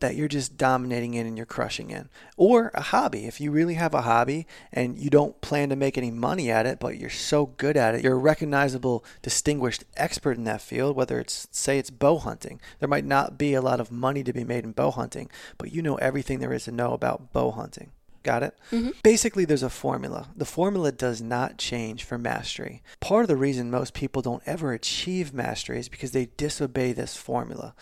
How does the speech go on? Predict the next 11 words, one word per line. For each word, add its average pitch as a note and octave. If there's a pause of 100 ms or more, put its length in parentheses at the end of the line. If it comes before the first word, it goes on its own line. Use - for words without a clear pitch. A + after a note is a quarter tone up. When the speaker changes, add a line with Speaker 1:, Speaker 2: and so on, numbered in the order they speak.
(140)
Speaker 1:
So -
this F3+
presentation C3+
was A#2
mine. B2 (420)
I'm B2
super -
pumped C3+
to C3
do C3+
it. C3+